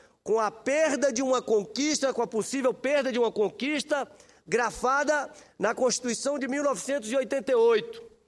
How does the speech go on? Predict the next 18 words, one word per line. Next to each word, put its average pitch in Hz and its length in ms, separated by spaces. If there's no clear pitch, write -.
que 190 120
determinava 208 880
a 240 60
competência 240 800
à - 20
União 240 640
para, 175 200
após 208 400
estudos 196 500
antropológicos, 196 1080
vários 190 360
estudos, 262 680
fazer 240 840
a 202 100
demarcação 214 1080
das 202 300
terras 196 600
indígenas. 135 880